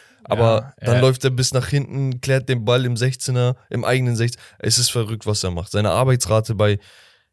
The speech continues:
Speaker 1: bei Frankreich ist überragend und das muss man sagen, liegt an Simeone. Kann mir kein Schwein erzählen, dass das nicht die Mentalität ist, die er von Atletico
Speaker 2: Ja, hast du ja bei so einem
Speaker 1: bekommen hat.
Speaker 2: Joao Felix in Turnier auch ab und zu
Speaker 1: Ja.
Speaker 2: gesehen, dass der auf einmal da hinten und,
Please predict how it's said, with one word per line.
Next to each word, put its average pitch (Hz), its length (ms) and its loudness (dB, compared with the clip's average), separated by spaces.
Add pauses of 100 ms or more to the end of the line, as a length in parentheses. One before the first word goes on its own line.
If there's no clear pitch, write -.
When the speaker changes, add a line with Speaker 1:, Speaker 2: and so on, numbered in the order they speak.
Speaker 1:
bei 104 180 2
Frankreich 127 680 0
ist - 280 -4
überragend 127 500 2
und 139 100 -2
das 139 180 4
muss 180 180 0
man 165 160 2
sagen, 160 460 0 (300)
liegt 139 300 2
an 151 140 4
Simeone. 147 560 2
Kann 117 160 0
mir 127 100 2
kein 139 220 0
Schwein 143 220 -2
erzählen, 135 420 -2
dass 117 100 2
das 120 160 -2
nicht 127 160 -4
die 123 60 -4
Mentalität 123 640 -2
ist, - 160 -8
die 113 60 0
er 107 60 0
von 107 140 -4
Atletico 104 460 -4
Speaker 2:
Ja, 107 120 0
hast 127 140 -6
du 135 60 0
ja 123 40 2
bei 120 120 -2
so 113 80 -2
einem 113 80 0
Speaker 1:
bekommen 110 160 2
hat. 120 60 2
Speaker 2:
Joao 117 120 2
Felix 123 340 -4
in 117 160 -6
Turnier 113 260 -4
auch 110 120 -6
ab 110 120 -4
und 110 80 -6
zu 98 80 2
Speaker 1:
Ja. 104 100 6
Speaker 2:
gesehen, 104 160 0
dass 104 120 -8
der 104 140 -2
auf 98 80 -6
einmal 104 140 -4
da 95 80 -2
hinten 127 360 -6
und, 101 180 -8